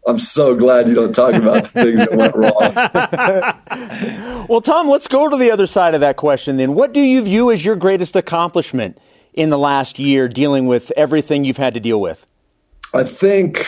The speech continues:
Speaker 1: it's hard. I, I haven't thought about that, but Shep, you a-, asked that question. I think my greatest accomplishment would be the one-on-one dealings to get us through.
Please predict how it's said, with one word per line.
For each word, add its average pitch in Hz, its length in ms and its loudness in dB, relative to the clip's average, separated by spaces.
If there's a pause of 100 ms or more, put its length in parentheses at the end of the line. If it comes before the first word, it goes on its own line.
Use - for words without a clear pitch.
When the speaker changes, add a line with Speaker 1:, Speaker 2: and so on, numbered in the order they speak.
(160)
Speaker 1:
it's - 100 -16
hard. 139 280 2
I, 127 240 2
I 131 40 0
haven't 135 260 -2
thought 143 220 2
about 147 320 0
that, 156 320 2
but 120 260 0 (640)
Shep, 156 320 2
you 151 120 4
a-, 147 280 2
asked 147 100 0
that 147 160 2
question. 147 380 0
I 139 100 2
think 175 420 -2
my 131 200 0 (380)
greatest 143 260 2
accomplishment 143 640 0
would 127 180 0
be 131 420 2 (400)
the 123 100 0
one-on-one 135 960 2
dealings 139 840 0 (400)
to - 120 -2
get 127 180 2
us 123 160 -2
through. 107 400 0